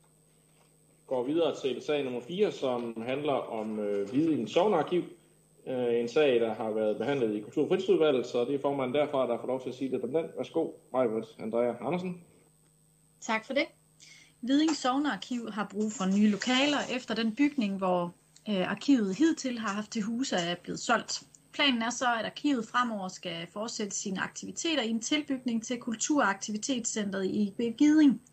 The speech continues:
Speaker 2: Vi har tidligere ved budgetlægningen i atten til enogtyve afsat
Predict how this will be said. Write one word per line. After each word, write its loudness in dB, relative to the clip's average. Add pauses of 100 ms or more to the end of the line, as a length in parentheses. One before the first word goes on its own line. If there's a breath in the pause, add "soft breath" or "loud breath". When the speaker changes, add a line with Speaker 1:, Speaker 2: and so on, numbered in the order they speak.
(920 loud breath)
Speaker 2:
Vi 6
har 6
tidligere 0
ved -6
budgetlægningen -4
i -4
atten 0
til -10
enogtyve 0
afsat -4